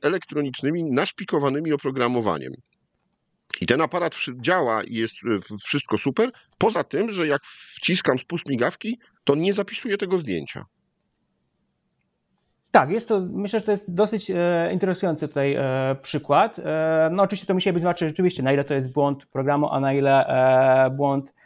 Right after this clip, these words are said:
Speaker 2: e, mechaniczny. I tak, w tej sytuacji, e,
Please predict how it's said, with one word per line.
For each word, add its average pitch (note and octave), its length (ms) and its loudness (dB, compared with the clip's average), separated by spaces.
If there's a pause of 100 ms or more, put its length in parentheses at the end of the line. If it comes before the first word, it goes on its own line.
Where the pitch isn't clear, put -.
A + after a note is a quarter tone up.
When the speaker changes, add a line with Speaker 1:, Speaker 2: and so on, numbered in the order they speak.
(320)
Speaker 2:
e, C3+ 680 4
mechaniczny. D3 800 0
I F#3+ 160 -2 (480)
tak, - 200 4
w - 40 -12
tej G3+ 100 0
sytuacji, F#3+ 720 0
e, D#3 540 6